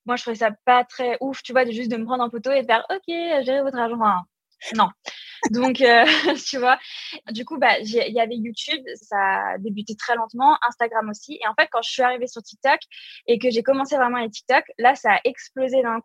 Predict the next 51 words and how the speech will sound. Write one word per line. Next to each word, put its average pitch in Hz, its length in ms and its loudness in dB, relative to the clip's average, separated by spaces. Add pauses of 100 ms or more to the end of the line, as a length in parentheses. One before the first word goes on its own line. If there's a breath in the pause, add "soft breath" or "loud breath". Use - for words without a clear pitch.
coup. 302 160 -10 (340 loud breath)
Enfin, 196 360 -4 (140)
je - 80 -12
sais 214 80 -6
pas, 202 180 4
quelques 220 320 -6
semaines 226 240 -4
après, 247 480 2
genre, 202 220 -2
d'un 240 180 0
coup, 302 100 -12
j'ai 240 140 -6
eu, 214 100 -6
genre, 190 240 -6
vingt 240 200 6
mille 254 140 -2
abonnés. 208 440 -2 (260 soft breath)
Et 226 60 6
après, 226 220 4
je 285 80 -6
me 233 40 -8
suis 214 140 -10
dit, « 233 100 2
Attends, 226 220 0
mais 233 80 -8
il 202 60 -4
y - 20 0
a 196 60 0
les 202 120 -4
réels 262 200 2
aussi 262 200 -6
sur 240 180 -14
Instagram. » 220 500 0 (540 loud breath)
Et 226 120 4
donc, 240 260 -4
Instagram, 254 380 2
ça 294 80 0
a 233 40 2
mis 202 180 -6
plus 285 260 -8
de 302 140 -4
temps, 311 260 0
en 240 80 -6
fait, 240 160 -2
à 208 120 4
vraiment 220 400 -2
grossir. 240 440 -4
Je - 120 -2
pense 262 240 -10
que 220 240 0
je - 240 -18